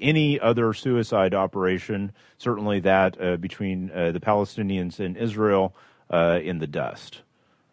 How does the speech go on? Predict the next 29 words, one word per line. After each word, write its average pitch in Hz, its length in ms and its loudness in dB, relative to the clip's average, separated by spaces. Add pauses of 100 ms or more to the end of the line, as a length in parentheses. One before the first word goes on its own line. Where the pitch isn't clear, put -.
(140)
Um, 82 440 0
the 87 80 -4
best 117 400 2
that 101 220 0
the 95 60 -2
Palestinians 107 680 0
were 104 160 0
ever 101 240 0
able 95 220 -4
to - 120 -14
do 98 320 0 (440)
is, 85 280 -2
uh, 87 320 0
approximately 90 760 -2
a 82 60 0
hundred 92 320 -4
and 76 100 -6
twenty, 90 480 -2 (480)
uh, 80 340 2
operations 85 720 -4
over 85 360 -6
a 78 40 -6
period 85 560 -4
of, 78 360 -4
uh, 78 240 -4
four 87 260 -4
or 78 40 -2
five 78 300 -2
years. - 460 -12